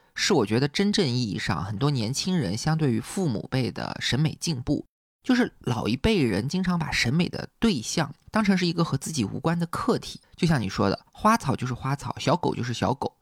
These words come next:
然后对于艺术呢，它也当成是客体，一个与我无关的东西，我只负责欣赏。很多年轻人，他们会在艺术里投射自己，通过艺术来彰显我自己的性格，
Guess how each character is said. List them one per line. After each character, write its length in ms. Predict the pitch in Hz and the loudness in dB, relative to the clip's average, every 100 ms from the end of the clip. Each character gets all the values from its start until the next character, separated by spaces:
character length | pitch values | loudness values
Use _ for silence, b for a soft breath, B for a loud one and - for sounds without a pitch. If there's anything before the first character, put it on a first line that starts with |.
| b | b
然 80 | - | -2
后 40 | 185 | 2
对 140 | 220 | 2
于 60 | 220 | 4
艺 200 | 247 220 | 4 2
术 220 | - 107 | 0 -6
呢， 100 | - | -8
它 120 | - 208 | -6 -6
也 140 | - | -4
当 160 | 127 165 | -2 0
成 140 | 127 | 0
是 80 | 101 | -2
客 240 | - - | -2 -4
体， 240 | - - - | -4 -10 -6
一 120 | 139 | -4
个 260 | 160 185 165 b b - | 0 0 -2 b b 0
与 60 | |
我 120 | 185 160 | 2 4
无 140 | 110 | 2
关 200 | 196 202 | 0 2
的 100 | 185 | 0
东 200 | - 98 | -2 -4
西， 220 | 113 - - _ | -6 -10 -12 _
我 100 | 151 | 0
只 140 | - | 2
负 120 | 123 156 | 0 0
责 120 | 127 | 0
欣 260 | 143 202 233 | 0 -2 -2
赏。 160 | - - | -4 -6
很 160 | - 143 | 0 2
多 100 | 151 | 2
年 260 | 147 113 147 | 2 0 0
轻 240 | - 233 | -2 -2
人， 200 | 160 - b - | -2 -6 b -4
他 80 | 214 | 2
们 80 | |
会 60 | 226 | 4
在 100 | 214 | 4
艺 160 | 214 214 | 2 2
术 120 | 127 | 2
里 100 | 101 | 0
投 260 | - - 123 | -2 2 2
射 200 | - 185 | 4 0
自 160 | - | -2
己， 160 | 107 - - | -8 -10 -8
通 180 | 165 180 | -4 0
过 140 | 170 | 0
艺 160 | 180 170 | 0 -2
术 160 | - | -2
来 180 | 110 110 | -2 -2
彰 280 | - 208 226 | 0 0 0
显 240 | - - 95 | -2 -4 -4
我 80 | - | -4
自 120 | 113 | -6
己 60 | |
的 100 | - | -4
性 320 | - - 175 123 | -4 -2 -2 -4
格， 280 | - 50 | -8 -8